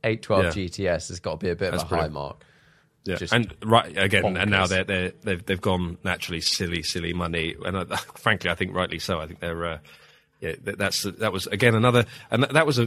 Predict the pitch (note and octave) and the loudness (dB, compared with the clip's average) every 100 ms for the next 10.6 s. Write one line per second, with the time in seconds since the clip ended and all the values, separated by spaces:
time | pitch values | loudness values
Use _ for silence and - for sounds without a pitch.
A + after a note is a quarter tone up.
0 | A#2+ A2 A2+ G#2 A2 G#2 G2 - G2+ F#2+ | 0 0 0 2 4 4 4 2 0 0
1 | F2+ - F#2+ F2+ F2 F2+ E2+ - G#2 A#2 | -2 2 2 2 0 -2 -4 -2 4 6
2 | A2+ F2+ F2+ A#2 F#2 F2+ F#2+ G2+ - G#2 | 6 6 4 4 4 0 -6 -4 0 2
3 | G#2+ G2+ G2+ F#2+ F#2 - G#2+ F#2+ F#2+ - | 2 2 0 0 0 2 2 4 2 0
4 | G#2 F#2 F#2+ F#2 F2+ - - G2+ F#2+ - | -2 0 0 0 -2 -10 -2 0 0 -4
5 | D2+ - - _ - F#2+ - G#2+ E2 - | -8 -12 -20 _ -4 -2 4 4 4 0
6 | - F2 G2 F2+ F#2+ - D#2 D2+ F#2 F#2+ | -2 -2 -2 0 0 -2 -6 -4 -2 -2
7 | F#2 - F2+ E2+ - - _ _ G2 F2+ | -2 -4 -4 -4 -8 -20 _ _ -8 -6
8 | - G2 G2 F#2 F2+ E2 E2+ F2 E2 G2 | 0 0 0 -2 -2 -4 -4 -2 -2 -4
9 | F2 E2 D#2+ D#2 D#2 E2+ F2+ D#2 E2+ - | -4 -4 -4 -4 -4 -2 -2 -2 -6 -6
10 | - G2 D#2+ F#2 F2+ | -4 -4 -2 0 0